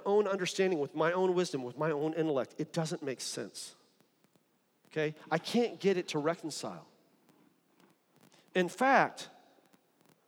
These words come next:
I can think of all the reasons why I shouldn't move forward, why I shouldn't invest time in this, why I shouldn't invest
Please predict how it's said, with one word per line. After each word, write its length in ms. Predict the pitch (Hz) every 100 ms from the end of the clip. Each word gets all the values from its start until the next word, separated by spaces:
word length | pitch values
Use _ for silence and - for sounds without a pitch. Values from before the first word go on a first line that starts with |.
| _ _ _ _ _ _ _ _ _ _ -
I 80 | 190
can 120 | 233
think 180 | 233 226
of 80 | 170
all 300 | 156 190 254
the 120 | 220
reasons 400 | 196 202 175 156
why 540 | 131 202 190 151 123 - - - _ _
I 80 | 151
shouldn't 360 | 147 - 202 170
move 260 | 170 180
forward, 500 | 170 196 185 135 107
why 420 | 113 185 226 175 143 - - -
I 80 | 156
shouldn't 300 | - 190 -
invest 380 | 165 160 160 -
time 320 | 165 208 185
in 100 | 117
this, 180 | 113 -
why 260 | 160 208 175
I 80 |
shouldn't 300 | 175 - 214
invest 320 | 151 170 165